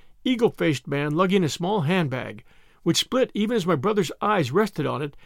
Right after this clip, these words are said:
and disgorged a mass of sovereigns that seemed to break up into separate coins as it struck the ground. They rolled hither and thither among the struggling feet of men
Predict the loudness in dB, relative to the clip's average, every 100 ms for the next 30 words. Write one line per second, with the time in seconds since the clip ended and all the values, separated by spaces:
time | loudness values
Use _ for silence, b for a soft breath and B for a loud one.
0 | b -2 4 4 4 2 2 2 -2 0
1 | -2 -4 -8 0 4 4 2 0 -2 0
2 | 0 2 2 4 4 4 2 0 -2 -2
3 | -2 -2 -4 -2 0 0 2 0 -2 -4
4 | -4 -2 -2 0 0 -2 -6 -10 _ _
5 | _ _ _ -20 -20 _ 0 4 6 6
6 | 6 4 4 2 2 2 4 4 4 2
7 | 0 0 0 0 -2 -2 0 0 0 0
8 | -2